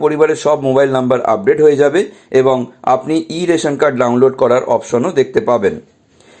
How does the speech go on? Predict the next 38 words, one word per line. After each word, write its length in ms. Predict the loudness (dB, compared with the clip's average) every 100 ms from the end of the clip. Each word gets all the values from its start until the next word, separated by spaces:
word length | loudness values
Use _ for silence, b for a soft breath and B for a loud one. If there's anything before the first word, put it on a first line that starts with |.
| b
এবার 220 | 0 2 0 0
যে 100 | 0
রেশন 240 | 2 -2 -2
কার্ডটি 260 | -2 -2 -2 0
আপনি 160 | 0 -2 0
ডাউনলোড 300 | 0 0 -2 0
করতে 180 | -4 -4 -2
চাইছেন, 380 | 0 0 -2 -4 -6 B B -2
সেই 200 | 2 4 2
রেশন 240 | 0 -2 -2
কার্ড 140 | -2 0
নাম্বারের 360 | 0 2 2 2 0
এগেনস্টে 360 | 0 0 -4 2
দেওয়া 180 | 4 4 2
ডাউনলোডের 540 | 0 2 2 2 2
অপশনটিতে 500 | 0 -2 -4 -4 -2 -2
ক্লিক 180 | 0 -2 0
করে 140 | 0 0
দিতে 180 | 0 -2 0
হবে। 220 | -2 -4 -8 _ b b b b
ক্লিক 200 | -2 0 0
করতেই 320 | -2 0 0 2
এই 80 | 0
দেখুন 200 | 0 0 0 2
ই 20 | 2
রেশন 220 | 2 0
কার্ডটি 240 | 0 0 0 0
ডাউনলোড 340 | 0 2 2 4
হয়ে 160 | 2
গেছে, 200 | 2 0 -2 B B B 0
যেটাকে 300 | 2 2 0 0
চাইলে 260 | 2 2 2
আপনি 160 | 0 -4 0
প্রিন্ট 220 | -2 0 2
করে 160 | 2 0 B B -2
নির্দিষ্ট 400 | 0 -2 -4 -2 -2
অংশ 140 | 0 -2 0
কেটে 280 | -2 0